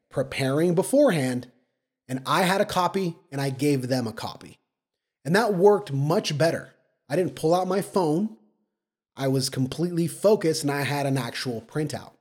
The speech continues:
So I would recommend doing that instead of using your phone. Because for many people, especially my, my old school peeps, you looking down at your phone is synonymous with being distracted. And you never want to give that impression.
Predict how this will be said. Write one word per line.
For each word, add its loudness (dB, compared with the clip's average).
So 0
I 4
would 4
recommend 2
doing 0
that -2
instead 0
of 0
using -2
your -4
phone. -2
Because 2
for 4
many 6
people, 2
especially 4
my, 4
my 0
old 4
school 0
peeps, -8
you 2
looking 0
down 0
at -2
your -4
phone -2
is -4
synonymous 2
with -4
being 0
distracted. -10
And 0
you 2
never 4
want 2
to -4
give -2
that -6
impression. -8